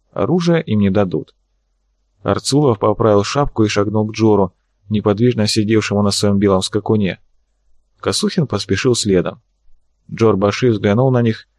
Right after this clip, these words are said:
по тонким губам скользнула легкая улыбка. Степа поспешил приложить руку к своей черной мохнатой шапке и отчеканил:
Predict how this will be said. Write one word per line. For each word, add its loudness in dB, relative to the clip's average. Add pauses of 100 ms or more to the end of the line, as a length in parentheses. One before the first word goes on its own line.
(160)
по -2
тонким 0
губам 0
скользнула 0
легкая 0
улыбка. 0 (580)
Степа -2
поспешил 0
приложить 0
руку 0
к -6
своей 0
черной 0
мохнатой -2
шапке -2
и 4
отчеканил: -2